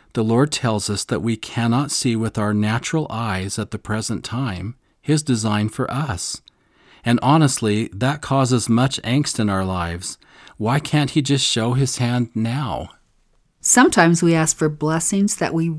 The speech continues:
Speaker 2: really need, blessings that we need now,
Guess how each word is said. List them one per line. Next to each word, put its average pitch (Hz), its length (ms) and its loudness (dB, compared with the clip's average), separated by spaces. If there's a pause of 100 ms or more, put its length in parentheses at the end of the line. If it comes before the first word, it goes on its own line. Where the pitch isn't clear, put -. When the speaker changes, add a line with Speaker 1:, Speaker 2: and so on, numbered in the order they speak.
Speaker 2:
really 170 520 0
need, 156 580 2 (440)
blessings 196 500 2
that 156 200 -2
we 170 140 4
need 165 440 2 (140)
now, 143 640 -2